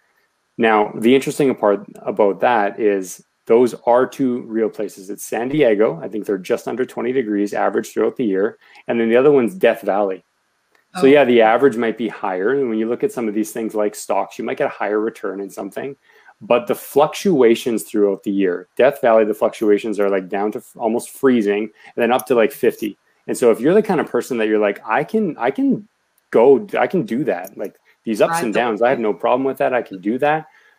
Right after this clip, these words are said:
Speaker 1: You should probably learn about stocks. You
Speaker 2: Mm.
Speaker 1: should, you should probably learn about that. You should learn
Speaker 2: If
Speaker 1: about
Speaker 2: you
Speaker 1: some
Speaker 2: like
Speaker 1: stocks. You
Speaker 2: risk.
Speaker 1: should, for sure, right? But you can,
Speaker 2: Yeah.
Speaker 1: and, and just like how you can put on a coat when it's cold and you can do different things when it's hot, you can mitigate the risk by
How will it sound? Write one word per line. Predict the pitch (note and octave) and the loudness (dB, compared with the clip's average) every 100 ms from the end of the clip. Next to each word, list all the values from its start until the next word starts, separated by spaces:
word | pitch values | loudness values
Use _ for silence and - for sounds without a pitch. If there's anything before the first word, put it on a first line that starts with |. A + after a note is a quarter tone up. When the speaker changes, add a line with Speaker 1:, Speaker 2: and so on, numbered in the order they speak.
| - _ - | -20 _ -4
Speaker 1:
You | C#3+ | -2
should | E3+ F#3+ | 0 -2
probably | - E3 D3+ | 0 0 2
learn | B2+ B2+ B2 | 2 2 2
about | A2 A2 | 2 0
stocks. | - B2 G#2 - - - _ _ _ _ _ _ _ _ _ _ _ _ _ _ | -2 -4 -4 -4 -18 -20 _ _ _ _ _ _ _ _ _ _ _ _ _ _
You | E3 F3+ F3 | -14 -8 -6
Speaker 2:
Mm. | |
Speaker 1:
should, | D#3 E3+ G#2+ A2+ | 0 0 0 -2
you | C3 | -2
should | - D#3+ C3 | 0 2 2
probably | B2+ B2 | 2 2
learn | A#2 A2 G#2 | 2 0 0
about | G2 G2 | 0 -2
that. | - - | -2 -8
You | A2 | -8
should | - G#2 | -6 -4
learn | A#2+ | -4
Speaker 2:
If | C3 | 0
Speaker 1:
about | C#3+ | -2
Speaker 2:
you | A#2 | 0
Speaker 1:
some | |
Speaker 2:
like | C#3+ | -2
Speaker 1:
stocks. | G3+ G#2+ G#3 | -2 -2 0
You | F#3+ | 0
Speaker 2:
risk. | - | 0
Speaker 1:
should, | A2 G2 _ _ _ _ _ - - - | -4 -6 _ _ _ _ _ -20 -20 2
for | C#3 | 2
sure, | - G3 G#2+ | 6 4 6
right? | G2+ B2+ B2+ | 4 4 4
But | C3+ | 0
you | C3 C3 | 2 0
can, | C#3 | 0
Speaker 2:
Yeah. | D3 | -2
Speaker 1:
and, | C3 C#3 | -4 -4
and | C#3+ B2 | -6 -8
just | G2 C3+ C#3 | 0 0 2
like | D3+ D#3 D#3 | 2 2 2
how | C#3 | -2
you | A#2 A#2+ | 0 0
can | A2+ A2+ | -4 -4
put | G#2 | -2
on | G#2 | -2
a | A2 | -4
coat | - D3+ C3+ | 0 0 0
when | C#3+ | -6
it's | D#3 | -8
cold | - C3 C#3+ C#3+ | -4 0 2 0
and | A2 | -2
you | G#2+ | -4
can | G#2+ | -4
do | G#2+ | -4
different | A#2 C3 B2 | -4 -6 -6
things | C3 B2+ | -6 -4
when | C#3 | -6
it's | C#3 | -4
hot, | G2+ A2 | -4 -2
you | A#2 | -4
can | B2 B2 | -4 -2
mitigate | A#2 A2+ A2 G#2+ | 0 0 -2 -4
the | G2+ | 0
risk | G#2 - - | 0 0 -4
by | G2 G#2+ | -2 -2